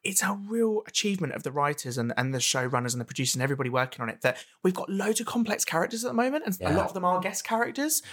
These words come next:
Speaker 1: Like, we've got some brilliant guest characters that arguably have got a much wider complexity to them than some of our recurring cast right
Speaker 2: Yeah.
Speaker 1: now. And that's not against actors. That's as in, like,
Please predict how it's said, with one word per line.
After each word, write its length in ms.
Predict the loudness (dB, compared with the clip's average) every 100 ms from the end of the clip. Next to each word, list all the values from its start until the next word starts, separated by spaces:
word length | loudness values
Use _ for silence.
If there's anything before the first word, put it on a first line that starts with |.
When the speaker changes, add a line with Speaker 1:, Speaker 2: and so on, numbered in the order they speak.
| -8 0
Speaker 1:
Like, 280 | 0 0 -2
we've 200 | -2 0
got 140 | -2
some 200 | 0 -2
brilliant 480 | -2 -2 0 -2 0
guest 220 | -2 0
characters 360 | -2 -4 -4 -2
that 140 | -2 -2
arguably 800 | -2 -2 -2 -8 -4 -2 0 -2 -6 -20 _
have 220 | -6 -4
got 280 | 0 -2 -2 _ _ _ _ _ -4
a 120 | -2
much 480 | 0 0 -2 -6 -4 -4
wider 760 | -2 0 2 0 0 -2 -2
complexity 720 | -4 -4 -2 -2 0 0 2 0
to 80 | 0
them 180 | 0
than 140 | 0 -2
some 220 | -2 -2
of 100 | 0
our 380 | 2 2 -2 -6 -4
recurring 680 | -4 -2 -2 0 0 -4 -6
cast 580 | -2 0 -2 -6 -14 -2
right 200 | 0 2
Speaker 2:
Yeah. 60 | 2
Speaker 1:
now. 260 | 0 -2 -2
And 100 | 0
that's 220 | 0 -2
not 260 | 0 0 -2 -18 -12
against 320 | 0 0 0 -2
actors. 340 | -2 -2 -6
That's 240 | -2 -2 -2
as 100 | -2
in, 140 | -2
like, 280 | 0 -2